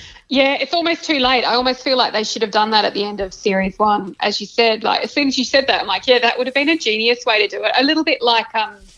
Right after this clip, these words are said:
that show, uh, The Girlfriend Experience. But yeah, I don't feel like they can do that now after four seasons. I think they're better, better to just finish it all. Like, I always thought Mir-, Moira and, um,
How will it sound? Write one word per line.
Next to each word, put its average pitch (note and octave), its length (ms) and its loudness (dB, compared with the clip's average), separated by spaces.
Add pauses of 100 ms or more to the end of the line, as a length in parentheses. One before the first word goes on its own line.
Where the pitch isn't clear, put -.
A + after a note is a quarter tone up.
(460)
that - 220 2
show, A#3 800 2
uh, A3 300 2 (100)
The G#3+ 160 -2 (200)
Girlfriend A3+ 420 2
Experience. D#4 760 -4
But C4 140 4
yeah, D4 260 4
I D4 120 -4
don't F4+ 200 0
feel F#4 140 -8
like E4+ 180 -6
they C#4+ 120 -2
can C#4 140 -2
do C#4 120 -4
that B3 180 2
now A#3 240 2
after G3+ 280 0
four G#3+ 180 -4
seasons. G#3+ 460 0
I G#3+ 80 4
think A#3 180 -6
they're G3+ 140 -2
better, F#3+ 260 -2 (160)
better A3 240 2
to A3 140 -6
just - 340 -6
finish G3 260 -4
it G#3+ 80 4
all. G3+ 360 2 (160)
Like, F4 120 0
I E4+ 120 4
always C5+ 180 6
thought - 260 -4
Mir-, C4+ 360 -2
Moira C4+ 560 2
and, A3+ 400 0
um, A3 480 0